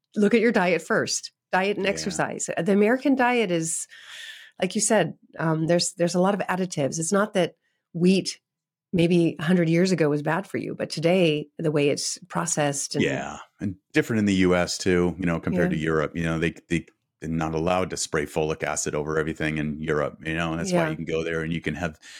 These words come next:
Speaker 2: bread over there or pasta and it doesn't, you know, you don't feel like crap afterwards. It's, you know, just when you're in the U S. So, you know, and it's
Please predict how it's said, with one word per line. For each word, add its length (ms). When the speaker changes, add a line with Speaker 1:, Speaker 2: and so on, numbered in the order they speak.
Speaker 2:
bread 280
over 140
there 160
or 60
pasta 520
and 100
it 140
doesn't, 420
you 100
know, 140
you 120
don't 220
feel 120
like 140
crap 360
afterwards. 600
It's, 240
you 80
know, 280
just 240
when 140
you're 160
in 60
the 100
U 180
S. 240
So, 180
you 100
know, 160
and 80
it's 160